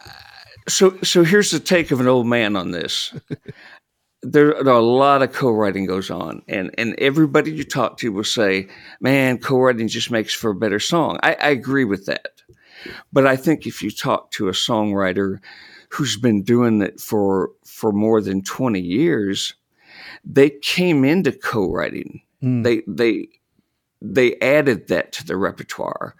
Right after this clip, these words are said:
Speaker 1: If you talk to somebody that's been writing less than twenty years,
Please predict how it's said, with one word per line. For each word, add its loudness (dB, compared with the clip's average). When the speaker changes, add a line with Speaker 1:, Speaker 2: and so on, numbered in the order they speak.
Speaker 1:
If -10
you -4
talk 0
to -4
somebody 4
that's -4
been 0
writing 0
less 0
than -8
twenty -6
years, -8